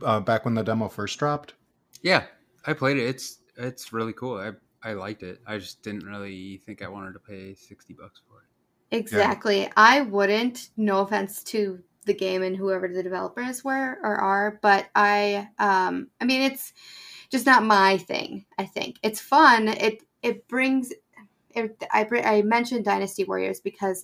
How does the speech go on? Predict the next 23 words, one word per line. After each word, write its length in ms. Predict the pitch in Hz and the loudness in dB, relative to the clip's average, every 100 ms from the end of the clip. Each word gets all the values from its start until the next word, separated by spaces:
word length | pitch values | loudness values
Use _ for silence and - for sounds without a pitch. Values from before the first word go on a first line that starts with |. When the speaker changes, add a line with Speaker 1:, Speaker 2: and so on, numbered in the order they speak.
| - | -6
Speaker 3:
it 300 | 196 190 - | -4 -4 -6
reminds 500 | 202 196 190 196 208 | -6 -2 0 -2 -4
me 240 | 220 214 208 | -2 -2 0
of 100 | 190 | -2
a 100 | 190 | -2
mix 300 | 185 208 - | -2 -4 -6
of 100 | 185 | -4
Dynasty 460 | 185 185 202 262 | -2 -4 -6 -8
Warriors 500 | 247 262 269 269 269 - - | -6 -4 -2 -4 -6 -10 -8
and 440 | 190 185 185 185 _ _ _ _ | -6 -6 -8 -10 _ _ _ _
Breath 200 | 175 - | -10 -8
of 80 | 202 | -6
the 100 | 285 | 0
Wild, 340 | 349 - - | 2 0 -2
obviously, 380 | - 175 - 185 | -4 -4 -8 -12
'cause 80 | - | -4
you 60 | 190 | -4
have 100 | 185 | -4
the 40 | |
Breath 220 | 180 185 - | -8 -8 -2
of 80 | |
the 60 | 190 | 0
Wild, 400 | 185 180 185 | 2 2 0